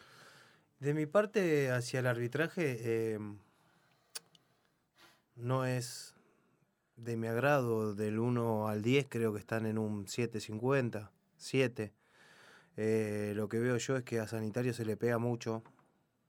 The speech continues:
se le pega bastante y a veces las tarjetas no son las adecuadas que merece las determinadas situaciones que pasan. Eh, yo lo que le digo es que jueguen callados, ¿sí?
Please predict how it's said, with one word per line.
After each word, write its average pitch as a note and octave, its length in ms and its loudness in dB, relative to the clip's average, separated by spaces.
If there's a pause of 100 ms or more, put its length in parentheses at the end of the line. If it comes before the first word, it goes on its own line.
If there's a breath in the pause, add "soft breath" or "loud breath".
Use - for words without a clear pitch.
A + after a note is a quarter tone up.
(240)
se - 140 -4
le G#2 100 -4
pega B2 160 4
bastante B2 340 0
y A#2 80 0
a A2+ 40 2
veces A#2+ 280 -2
las G#2+ 460 -6
tarjetas A#2+ 540 -4
no A#2+ 120 -2
son A#2+ 180 -4
las A2+ 160 -4
adecuadas B2+ 720 0 (520 loud breath)
que A2+ 120 -2
merece G#2+ 880 -2 (360 soft breath)
las G2 180 -10
determinadas G#2+ 640 -2
situaciones A2 540 -4
que G#2+ 100 -10
pasan. G#2+ 460 -4 (1300 loud breath)
Eh, G#2+ 460 0 (880 soft breath)
yo C#3+ 180 4
lo C#3+ 80 6
que B2+ 80 2
le B2+ 80 4
digo D3 120 6
es A2+ 40 -2
que A2+ 60 -4
jueguen B2+ 300 0
callados, C3 680 2 (440)
¿sí? B2+ 400 -2